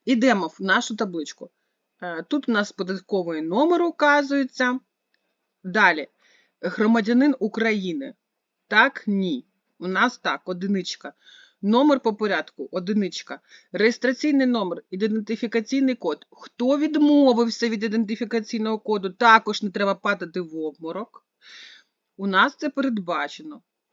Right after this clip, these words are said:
Попереду ставите Б К, а потім серію,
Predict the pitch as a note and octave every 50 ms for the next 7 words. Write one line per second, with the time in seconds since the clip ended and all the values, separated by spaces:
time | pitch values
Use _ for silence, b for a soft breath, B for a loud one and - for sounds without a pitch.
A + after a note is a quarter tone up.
0 | _ _ - G#3 G#3 G3+ A3+ G#3 F#3 F3 D#3+ F3 F3+ - - F#3+ F3 D#3+ D#3 D3+
1 | - D#3 D3 D3+ D#3 F#3 G3+ F3+ C3+ - _ - - D3+ C3+ C3 C#3+ G3+ C#4+ _
2 | _ _ _ _ _ _ _ _ - D4 - - D3 E3+ A3+ - E4+ F4 D#4+ -
3 | - - F#3+ E3+ E3 D#3+ G3+ C4